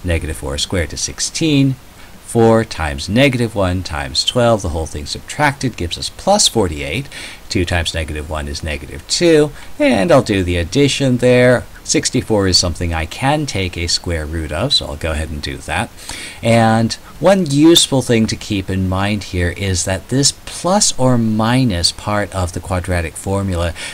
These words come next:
says to do both. So our solution, we are going to take four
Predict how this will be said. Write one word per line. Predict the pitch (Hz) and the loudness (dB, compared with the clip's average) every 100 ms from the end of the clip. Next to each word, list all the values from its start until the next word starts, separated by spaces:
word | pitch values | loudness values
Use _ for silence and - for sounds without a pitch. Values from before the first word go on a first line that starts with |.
| - | -2
says | - 110 110 | 4 4 4
to | - 120 - - | 0 -2 -2 0
do | 107 101 104 98 - - | 2 4 0 -2 -10 2
both. | 185 143 - - - | 6 6 4 -8 -16
So | - - 104 101 101 | -6 0 2 2 2
our | 107 | 0
solution, | 98 - 110 110 147 143 - 120 107 101 | 0 0 0 2 2 2 0 2 2 0
we | 104 | -2
are | 101 | 0
going | 104 98 | 0 0
to | 95 | -2
take | - 98 90 | -4 -4 -4
four | - - 101 92 | -4 -2 -2 -2